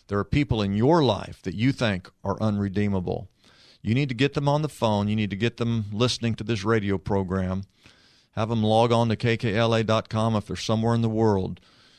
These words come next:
because you're about to hear one of the most incredible stories of redemption, a story that will move you,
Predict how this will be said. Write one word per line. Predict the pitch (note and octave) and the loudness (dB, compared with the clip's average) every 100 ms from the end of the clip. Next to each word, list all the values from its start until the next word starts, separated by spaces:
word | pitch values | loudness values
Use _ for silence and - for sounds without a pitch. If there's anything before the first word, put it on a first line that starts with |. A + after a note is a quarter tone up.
| _ | _
because | - G2+ F2+ | -4 -4 0
you're | A#2 | 0
about | A2+ A#2+ B2 | 2 2 2
to | A#2+ | -2
hear | B2 B2+ G#2 F2+ | 2 2 2 0
one | F2 G2+ G#2+ | -4 -2 0
of | |
the | G#2 | 2
most | G#2 G#2 | 0 0
incredible | F#2+ G2+ B2 A#2 B2 | -4 -4 0 0 0
stories | A#2+ - A#2+ A#2 A#2 A2+ - - | -4 -2 0 2 2 0 -8 -4
of | G2+ | -2
redemption, | G2+ F#2+ G#2 F#2 - F2+ | 0 0 0 0 -2 -2
a | |
story | E2+ - A2+ A2+ | -4 0 2 2
that | G2+ | 2
will | F#2 | -2
move | F#2 G#2 C3 A#2+ | 0 2 2 2
you, | B2+ C3+ D3+ | 2 2 0